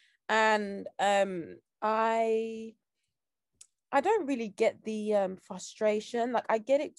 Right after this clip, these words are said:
to an ex-, not to an extent. You know, if you've said something to somebody, like, "Oh, could you, like, try to help me in this situation?" and they may have given you the impression that they would, and they just don't act on it, then I understand why you could be frustrated. But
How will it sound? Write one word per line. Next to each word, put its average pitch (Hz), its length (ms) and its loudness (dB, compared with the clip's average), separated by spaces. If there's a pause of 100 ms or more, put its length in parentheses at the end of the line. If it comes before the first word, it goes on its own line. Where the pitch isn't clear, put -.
to 233 220 -6
an 214 300 -4
ex-, - 500 -10
not 277 300 -4
to - 160 -8
an 214 80 -4
extent. 185 580 -6 (520)
You 214 100 -6
know, 226 120 2
if 226 280 -2
you've 262 200 0
said 262 320 -2
something 185 480 -4
to 190 100 -12
somebody, 175 540 -4
like, 160 220 -2
"Oh, 185 140 4
could 175 260 -12
you, 185 140 -10 (120)
like, 175 220 -2 (120)
try 190 340 0 (100)
to 196 100 -6
help 180 280 -6 (580)
me 196 240 -4
in 185 120 -4
this 180 180 -8
situation?" 185 500 -4
and 180 160 -4
they 180 140 -2
may 190 320 -2
have 196 180 -8
given 190 260 -8
you 180 120 -4
the 180 140 -6
impression 185 420 -6
that - 160 -6
they 170 160 -6
would, 175 420 -4 (300)
and 196 180 -2
they 185 100 -2
just 185 220 -12
don't 175 220 0
act - 280 -4
on 180 80 -6
it, 139 120 -8
then 170 100 -4
I 175 100 -2
understand 180 380 -4
why 180 100 -2
you 170 120 -10
could - 180 -12
be 170 160 -8
frustrated. 190 840 -4
But 170 220 2